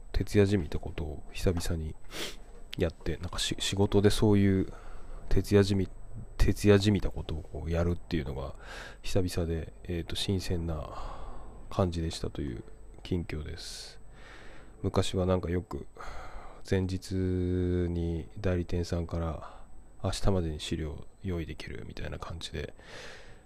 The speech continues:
で、朝一を、なんか朝九時までに必要っつって、なんかみんなで手分けして作ったりとかして、「あー、朝になったね」みたいな、こう、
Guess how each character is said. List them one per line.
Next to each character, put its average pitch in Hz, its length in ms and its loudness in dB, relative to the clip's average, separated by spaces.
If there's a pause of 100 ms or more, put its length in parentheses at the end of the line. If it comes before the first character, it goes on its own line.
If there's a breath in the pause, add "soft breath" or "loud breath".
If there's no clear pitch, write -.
(120)
で、 87 460 0 (1080 loud breath)
朝 98 240 0
一 92 280 -4
を、 87 260 -8
な 92 80 -6
ん - 20 -8
か 90 140 -8
朝 - 160 0
九 - 140 0
時 107 80 2
ま 92 100 0
で 85 100 -4
に 85 60 -8
必 - 260 -10
要 87 60 -6
っ 85 40 -8 (160)
つ - 100 -12
っ - 20 -16
て、 85 280 -8
な 90 100 -6
ん 92 40 -10
か 90 100 -6
み 98 120 0
ん 101 60 2
な 104 80 4
で 87 60 0
手 - 120 4
分 82 100 -2
け - 120 -10
し - 100 -6
て - 240 -8 (460 loud breath)
作 - 180 -4
っ - 20 -2
た - 140 -4
り 85 80 -4
と 92 100 -6
か 90 120 -8
し - 100 -10
て、 92 180 -2
「あ 90 40 -4
ー、 92 220 -4
朝 98 200 0
に 87 100 -4
な 92 60 -4
っ - 100 -8
た - 140 10
ね」 82 240 -4
み 90 80 -8
た - 160 0
い 76 60 -10
な、 - 360 -8
こ 85 480 -2
う、 - 40 -2